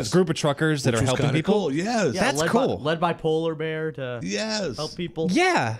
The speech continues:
Speaker 2: That was kinda cool.
Speaker 1: Pol-, so you know that, that must have been, uh, that, that was a developed plot point.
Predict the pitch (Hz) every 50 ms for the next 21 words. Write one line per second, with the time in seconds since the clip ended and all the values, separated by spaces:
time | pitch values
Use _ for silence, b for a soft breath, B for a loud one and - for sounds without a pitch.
0 | - - 131 117 107 113 117 143 139 - 165 160 170 180 175 - 220 214 208 185
1 | 110 76 - _ - - 220 226 240 208 - - 233 220 202 240 254 247 240 254
2 | 277 240 196 165 139 180 202 208 - - 165 165 220 226 180 180 170 185 196 190
3 | - - 165 143 151 156 151 143 131 123 120 120 123 123 - - - - _ _
4 | _ _ - - 170 - - 196 185 208 202 202 214 220 240 240 208 190 151 170
5 | 147 127 113 156 147 151 165 - - - - 147 127 113 - - - 98 76 -